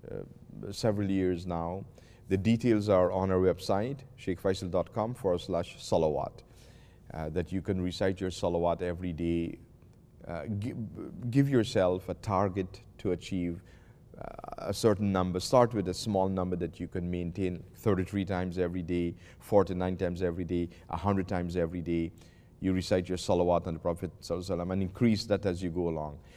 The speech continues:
And one of the best practices is to recite a Wirdul Am dhikr in the morning and in the evening. Because when you recite the Wirdul Am dhikr, it contains a hundred salawat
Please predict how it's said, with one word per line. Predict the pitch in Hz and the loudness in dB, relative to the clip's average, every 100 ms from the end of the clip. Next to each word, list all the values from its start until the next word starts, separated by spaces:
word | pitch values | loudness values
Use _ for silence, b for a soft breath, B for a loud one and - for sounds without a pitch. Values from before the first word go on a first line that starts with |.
| B | B
And | 107 117 | 4 6
one | 127 127 | 8 6
of | 110 | 2
the | 104 | 2
best | 131 135 | 2 2
practices | - 131 - - 165 165 123 | 0 -2 -4 -2 2 2 2
is | 107 - | 0 0
to | 113 101 - | 2 2 0
recite | 104 104 101 127 117 | -4 -4 0 0 2
a | 104 | 2
Wirdul | 98 113 104 95 87 | 6 6 6 4 2
Am | 95 92 82 | 0 0 -2
dhikr | 92 - 80 - B B B - | -4 -2 -4 -4 B B B 0
in | 101 | 2
the | |
morning | 101 107 120 135 123 | 4 6 4 4 2
and | 95 | 0
in | 90 | -2
the | 87 98 | -2 -2
evening. | 87 82 73 B B B | -2 -4 -10 B B B
Because | 98 117 101 | 2 4 6
when | 117 127 | 4 4
you | 113 | 4
recite | 107 147 131 | 2 2 2
the | |
Wirdul | 113 107 104 | 4 4 4
Am | 104 104 | 2 0
dhikr, | 107 - 131 | -4 0 -2
it | 98 | 0
contains | 110 90 107 104 104 | -4 0 0 0 -2
a | |
hundred | 90 110 117 120 | -2 0 2 0
salawat | - 120 90 85 73 - | 4 4 6 6 4 0